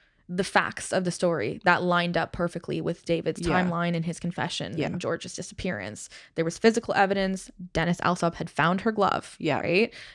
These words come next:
Speaker 1: He had found blood in his car.
Speaker 2: Yeah.
Speaker 1: So he was like, "Yeah, I
Speaker 2: They didn't
Speaker 1: understand,
Speaker 2: have
Speaker 1: like,
Speaker 2: nothing, like
Speaker 1: they could have used religious pressure, but it doesn't mean that he didn't do it."
Speaker 2: Yeah. Well, e-, even, like, detectives will use certain pressure tactics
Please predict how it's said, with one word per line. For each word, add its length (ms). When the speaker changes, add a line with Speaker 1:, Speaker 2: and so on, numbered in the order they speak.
Speaker 1:
He 100
had 100
found 280
blood 200
in 100
his 180
car. 480
Speaker 2:
Yeah. 220
Speaker 1:
So 180
he 180
was 220
like, 280
"Yeah, 220
I 120
Speaker 2:
They 80
didn't 220
Speaker 1:
understand, 120
Speaker 2:
have 140
Speaker 1:
like, 100
Speaker 2:
nothing, 400
like 160
Speaker 1:
they 120
could 200
have 100
used 540
religious 400
pressure, 640
but 120
it 100
doesn't 260
mean 160
that 80
he 120
didn't 300
do 220
it." 180
Speaker 2:
Yeah. 280
Well, 280
e-, 140
even, 300
like, 180
detectives 640
will 100
use 540
certain 440
pressure 380
tactics 560